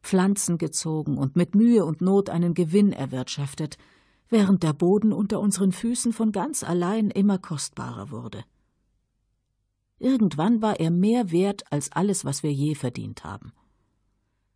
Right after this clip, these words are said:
Zum ersten Mal waren Chris und ich wie berauscht vom Geld.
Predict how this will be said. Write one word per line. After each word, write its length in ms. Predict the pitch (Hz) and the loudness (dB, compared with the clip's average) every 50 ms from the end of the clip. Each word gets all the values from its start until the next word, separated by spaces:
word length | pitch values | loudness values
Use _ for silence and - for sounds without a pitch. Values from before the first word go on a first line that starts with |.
| _ _ _ _ _ | _ _ _ _ _
Zum 180 | - - 127 104 | -6 -4 -4 -2
ersten 360 | - 120 127 - - - 123 | -2 -4 -4 -4 -2 -2 -2
Mal 260 | 117 123 135 131 120 | 0 0 -2 -2 -2
waren 300 | 120 120 117 120 120 120 - | -2 -2 -2 -2 -2 -4 -2
Chris 340 | - - 160 151 139 - | -2 -2 -2 0 0 -2
und 140 | - - - | -4 -6 -4
ich 240 | - 160 143 - - | -4 -4 -4 -4 -6
wie 120 | 160 156 | -8 -6
berauscht 680 | 147 147 143 131 139 151 175 190 185 156 - - - - | -4 -2 -2 0 0 2 4 4 4 4 2 -2 -6 -12
vom 260 | - 123 120 123 117 | -10 -8 -8 -8 -6
Geld. 400 | - 117 113 101 95 95 - - | -8 -8 -8 -8 -10 -12 -14 -20